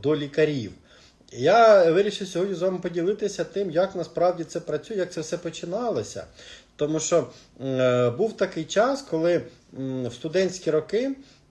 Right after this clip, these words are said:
десь до третього, четвертого курсу, в мене самого вже було п'ять хронічних хвороб, п'ять, які взагалі, е, ніде нічим,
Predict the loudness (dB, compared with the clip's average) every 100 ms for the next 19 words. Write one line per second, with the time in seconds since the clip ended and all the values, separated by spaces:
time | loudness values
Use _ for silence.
0 | -2 0 0 -4 0 2 4 0 -4 -6
1 | -2 -2 -2 -8 -6 -8 -4 -2 -2 -4
2 | -20 -8 0 2 2 0 2 6 6 4
3 | 0 0 0 0 2 4 2 -2 -6 -4
4 | -6 -10 -14 -8 -2 0 -2 -8 -20 -10
5 | -2 0 0 -2 -10 -20 -20 _ -12 -10
6 | -8 -2 2 2 2 -2 -6 -8 _ _
7 | _ _ _ _ _ -14 -12 -2 2 2
8 | 2 -2 -4 2 2 2 -2 -6 -4 -4